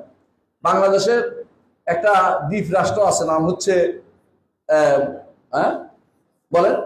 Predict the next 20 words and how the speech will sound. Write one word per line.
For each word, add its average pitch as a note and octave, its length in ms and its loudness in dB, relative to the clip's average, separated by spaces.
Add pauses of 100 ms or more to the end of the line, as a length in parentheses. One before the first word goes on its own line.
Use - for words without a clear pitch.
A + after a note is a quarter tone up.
(400)
হা-, - 560 -6
হাতিয়া। A#3 320 2 (1200)
হাতিয়া, F3+ 400 0 (500)
হাতিয়া G#3 360 0
বলল G#3 320 4
যে A3 320 2
যুদ্ধ F#3+ 240 0
করে G#3 240 2
আলাদা F#3 300 4
হয়ে F3 240 2
গেল A2+ 160 -4 (600)
আমার F3+ 240 -2
থেকে, B2+ 240 -2
বাংলাদেশ E3 420 0
থেকে। C#3 280 -4 (720)
এখন F3+ 240 2
হাতিয়ার F3 440 2
উপরে G3+ 240 4
আক্রমণ F#3+ 460 0
করলো G3+ 580 2